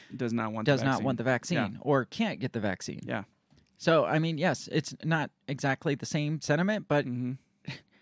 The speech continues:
Speaker 2: words have power.
Speaker 1: Absolutely.
Speaker 2: Especially coming from powerful people.
Speaker 1: Right, and especially someone who sits at the top of a party of the country, and you already have people that are scared to death.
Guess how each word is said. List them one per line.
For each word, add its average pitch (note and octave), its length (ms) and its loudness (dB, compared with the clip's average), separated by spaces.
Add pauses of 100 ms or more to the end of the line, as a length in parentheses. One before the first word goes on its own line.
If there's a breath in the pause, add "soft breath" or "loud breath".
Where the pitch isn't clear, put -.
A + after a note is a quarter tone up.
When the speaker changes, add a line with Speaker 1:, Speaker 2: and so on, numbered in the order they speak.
(180 soft breath)
Speaker 2:
words A3+ 320 4
have E3+ 220 0
power. D3 520 2
Speaker 1:
Absolutely. C3+ 460 -4
Speaker 2:
Especially G#3+ 420 2
coming F3+ 340 2
from C#3+ 160 -2
powerful D3+ 420 2
people. C3 440 0
Speaker 1:
Right, G#2+ 300 0
and A#2 140 0
especially B2 640 2
someone B2+ 460 2
who B2 140 2
sits B2 280 -4
at A#2 80 -10
the A#2 80 -6
top B2+ 320 2
of A#2+ 120 0
a A#2 60 -2
party C3 680 2
of A#2 240 -2
the A#2+ 80 -8
country, A#2+ 720 2
and A2+ 480 0
you A#2+ 160 4
already C3 240 4
have C3+ 140 2
people A#2 260 -4
that A2+ 100 2
are A2 60 2
scared A#2 280 -2
to A2+ 60 -4
death. A#2+ 420 2